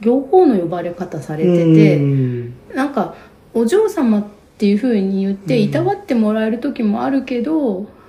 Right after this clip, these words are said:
Speaker 1: でもあのお家を研ぎ、
Speaker 2: 仕切る。
Speaker 1: 計ら-、研ぎ仕切る
Speaker 2: うんうんうん。
Speaker 1: 奥様として、もの役割ももう任されちゃってるわけで。
Speaker 2: そう。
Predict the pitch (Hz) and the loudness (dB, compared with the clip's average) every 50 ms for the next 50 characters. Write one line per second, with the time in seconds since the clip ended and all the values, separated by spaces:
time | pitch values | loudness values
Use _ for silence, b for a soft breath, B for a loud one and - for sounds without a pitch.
0 | b b b - 359 302 277 233 226 240 262 269 277 277 285 269 269 - - 277 | b b b -2 -2 0 0 0 0 2 2 2 2 2 0 -2 -4 -6 -4 -4
1 | 277 269 269 269 285 285 277 269 269 - 233 214 233 247 226 - - - - _ | -2 -2 0 0 0 0 0 -2 -2 -4 -4 -2 -2 -4 -6 -8 -16 -20 -20 _
2 | _ _ _ _ _ _ _ _ - - 240 220 - 180 160 135 135 147 160 156 | _ _ _ _ _ _ _ _ -16 -16 -16 -6 -2 -2 0 0 0 -2 0 0
3 | 151 147 135 131 131 135 131 302 277 208 214 240 285 - - 156 147 143 135 131 | 0 2 2 2 2 0 0 0 0 0 -2 -4 -4 -8 -8 -6 -4 -2 -4 -4
4 | 120 117 117 - 160 - - - 226 202 160 165 202 - - _ _ - 240 220 | -6 -8 -10 -10 -10 -10 -8 -8 -6 -6 -6 -8 -10 -12 -16 _ _ -10 -10 -10
5 | - - - 311 302 302 294 302 320 508 - - - - _ _ _ _ _ _ | -10 -12 -10 -8 -8 -6 -6 -8 -10 -12 -18 -20 -20 -20 _ _ _ _ _ _
6 | _ _ 311 320 _ _ 285 294 302 277 277 269 226 202 - - 269 269 262 240 | _ _ -20 -20 _ _ -6 -4 -4 -4 -4 -4 -4 -4 -6 -6 -8 -8 -6 -6
7 | 214 185 170 175 185 185 175 156 - - b b b b b b b b _ - | -6 -6 -6 -6 -6 -6 -6 -6 -8 -12 b b b b b b b b _ -14
8 | 202 185 - 202 - 226 202 175 165 - 151 - - - 143 147 147 151 151 - | -14 -12 -12 -12 -12 -10 -12 -12 -14 -16 -20 -18 -18 -16 -14 -14 -12 -12 -14 -6
9 | - 185 160 135 | -2 0 0 0